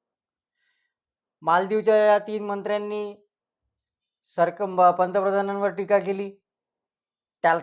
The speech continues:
त्याच्यावरती पण लोकांनी खूप संतप्त प्रतिक्रिया दिल्या, त्याच्यावरती पण लोक अजून रिॲक्ट होऊन राहिले. मालदीवचे, मालदीवच्या राष्ट्रपतींनी त्यांना सरकार, म्हणजे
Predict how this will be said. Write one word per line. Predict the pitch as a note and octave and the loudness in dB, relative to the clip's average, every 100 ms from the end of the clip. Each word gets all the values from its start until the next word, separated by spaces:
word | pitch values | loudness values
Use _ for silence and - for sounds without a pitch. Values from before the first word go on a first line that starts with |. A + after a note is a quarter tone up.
| - | 2
त्याच्यावरती | F3 A3 A3 G#3+ A3 | 2 4 4 4 2
पण | G3+ G#3 | -2 -2
लोकांनी | G3+ G3+ G3+ G#3 | 0 2 2 0
खूप | G3+ G#3 G#3 G3+ G3+ | -6 -8 -6 -4 -2
संतप्त | F3+ F#3 G3+ F3 | -2 0 0 0
प्रतिक्रिया | F#3+ G3 F3+ G3 G3+ | -2 -4 -6 -4 -2
दिल्या, | G3 G3 G3 | 0 -2 -2
त्याच्यावरती | E3+ D#3+ G3 G3+ F3+ G3+ | -2 0 2 0 -2 -6
पण | G3 | -4
लोक | G3+ F#3+ | -4 0
अजून | F#3+ D#3+ G#3 G#3+ | 2 2 0 2
रिॲक्ट | G#3 F3+ | 2 0
होऊन | G3+ G3+ | -4 0
राहिले. | G3 G3 F#3+ _ _ _ _ _ _ _ _ _ _ _ _ _ _ _ _ _ _ _ _ _ _ _ _ _ _ _ _ _ - | 0 0 -6 _ _ _ _ _ _ _ _ _ _ _ _ _ _ _ _ _ _ _ _ _ _ _ _ _ _ _ _ _ -2
मालदीवचे, | D#3+ E3+ G#3 G#3 G#3 G#3 G3 - _ _ _ _ _ _ _ _ _ _ _ _ _ - | 0 0 -2 0 0 0 -2 -12 _ _ _ _ _ _ _ _ _ _ _ _ _ -2
मालदीवच्या | F3+ F3+ G3+ G#3 | 0 2 2 4
राष्ट्रपतींनी | G3+ F#3+ G#3 F#3+ G3 G3+ G3+ | 4 2 0 0 -2 -4 -2
त्यांना | G3 G3 | -2 -2
सरकार, | F#3+ G3 G3 G3 F#3+ | -2 -2 2 0 0
म्हणजे | F#3+ G3 F3+ - | -2 -2 -2 -6